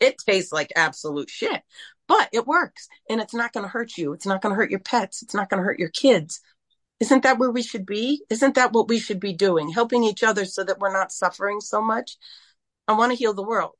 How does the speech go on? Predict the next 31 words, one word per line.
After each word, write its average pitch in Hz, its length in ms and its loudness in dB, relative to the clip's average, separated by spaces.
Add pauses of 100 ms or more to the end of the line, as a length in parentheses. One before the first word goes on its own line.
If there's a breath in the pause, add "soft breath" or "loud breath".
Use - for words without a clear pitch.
(240)
And 196 100 -4
that's 208 180 -2
what 214 120 -2
I 208 80 2
wanted 196 260 0
to 185 80 -4
do 196 160 0
because 180 360 -4
it - 100 -6
hurt 202 200 0
me 185 120 0
so 165 240 0
bad. 151 340 -2 (440 loud breath)
The - 60 -6
world 233 300 4
hurt 196 260 2
me. 120 300 -10
Many 262 340 0
people 160 260 -8
hurt 151 200 -4
me. 143 120 -4
My 143 180 -2
mother, 220 300 4
my 185 160 2
father, 202 300 0
my 175 140 -2
sister, 202 420 -6
my 175 200 -2
whole 247 220 -2
entire 220 360 -4
family, 254 560 -2